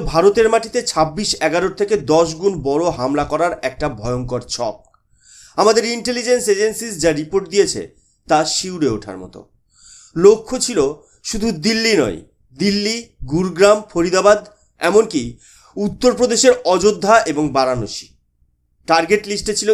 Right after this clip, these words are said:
ইন্ডিয়া গেট, কনস্টিটিউশন ক্লাব, গৌরীশঙ্কর মন্দির, রেল স্টেশন, শপিং মল। ভাবুন একবার, যদি এইসব জায়গায় একসাথে দুশোর বেশি আইডি বিস্ফোরণ ঘটত,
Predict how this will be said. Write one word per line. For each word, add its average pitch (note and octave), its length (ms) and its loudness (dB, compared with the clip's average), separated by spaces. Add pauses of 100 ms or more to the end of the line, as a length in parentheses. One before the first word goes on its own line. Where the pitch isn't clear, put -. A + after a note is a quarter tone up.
(120)
ইন্ডিয়া F3 360 0
গেট, G#3 240 -2 (680)
কনস্টিটিউশন G#3+ 840 0 (260)
ক্লাব, F#3+ 300 4 (440)
গৌরীশঙ্কর F#3+ 720 0
মন্দির, D#3+ 380 -2 (320)
রেল D#3 260 2
স্টেশন, F#3+ 420 -2
শপিং F3 380 -4
মল। F#3+ 220 0 (580)
ভাবুন D3 420 0
একবার, G2+ 300 -4 (600)
যদি G#3 340 2
এইসব A#3+ 320 4
জায়গায় E3+ 400 2 (100)
একসাথে F#3+ 500 -2
দুশোর F#3 420 -4
বেশি G3+ 260 -2 (140)
আইডি E3 340 0
বিস্ফোরণ E3+ 520 -6
ঘটত, C#3 320 -4